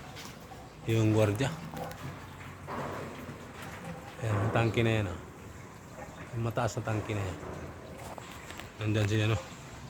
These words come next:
si Bay. Tuloy-tuloy ang tubig.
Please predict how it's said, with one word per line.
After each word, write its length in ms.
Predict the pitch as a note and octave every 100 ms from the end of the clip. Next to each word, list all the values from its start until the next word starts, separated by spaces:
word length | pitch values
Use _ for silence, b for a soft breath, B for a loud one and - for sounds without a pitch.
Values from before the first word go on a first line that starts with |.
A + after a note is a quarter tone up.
| - - - - - - - - - - - - - - -
si 80 |
Bay. 240 | G#2+ A2+ A2+ F#2+ - - - -
Tuloy-tuloy 480 | A2+ A2+ B2 B2
ang 100 | A#2
tubig. 300 | A2+ A2+ G#2+